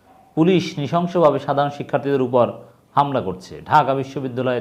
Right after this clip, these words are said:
চট্টগ্রাম বিশ্ববিদ্যালয়, জাহাঙ্গীরনগর বিশ্ববিদ্যালয় থেকে শুরু করে সারা বাংলাদেশে। এর পরিপ্রেক্ষিতে শিবির রাজপথে রুখে দিবে, ছাত্রলীগকে পিটিয়ে হলছাড়া করবে, পিছু হটাবে,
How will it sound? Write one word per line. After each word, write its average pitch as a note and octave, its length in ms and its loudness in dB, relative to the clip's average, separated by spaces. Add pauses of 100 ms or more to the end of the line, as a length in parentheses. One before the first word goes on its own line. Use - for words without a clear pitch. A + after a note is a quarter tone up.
চট্টগ্রাম B2+ 440 -4
বিশ্ববিদ্যালয়, A#2 540 -6
জাহাঙ্গীরনগর A#2+ 520 -4
বিশ্ববিদ্যালয় A2 540 -10
থেকে G#2+ 220 -10
শুরু A2+ 180 -6
করে G#2 140 -2 (480)
সারা A#2+ 280 4 (300)
বাংলাদেশে। A#2 540 0 (1000)
এর F#3+ 160 8 (180)
পরিপ্রেক্ষিতে F#3 640 4 (960)
শিবির G3+ 440 4 (180)
রাজপথে F#3 580 6 (100)
রুখে D#3+ 280 6
দিবে, F3 160 8 (680)
ছাত্রলীগকে F3+ 800 4 (260)
পিটিয়ে A3+ 320 8 (100)
হলছাড়া F3 520 6
করবে, E3+ 220 6 (680)
পিছু B3 300 10
হটাবে, F3 340 8